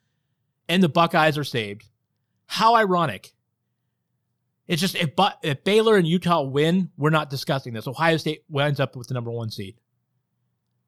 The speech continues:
The process is flawed. The committee is flawed.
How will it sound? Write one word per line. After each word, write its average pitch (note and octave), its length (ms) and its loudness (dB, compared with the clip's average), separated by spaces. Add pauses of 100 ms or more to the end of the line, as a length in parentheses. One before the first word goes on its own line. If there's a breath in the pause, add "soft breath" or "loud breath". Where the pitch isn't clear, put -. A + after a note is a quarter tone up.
(460)
The C3+ 80 -10
process G3 480 0
is G#3 120 -6
flawed. F#3+ 500 4 (260)
The C#3+ 80 -4
committee E3+ 320 2
is F3+ 140 0
flawed. D#3 480 0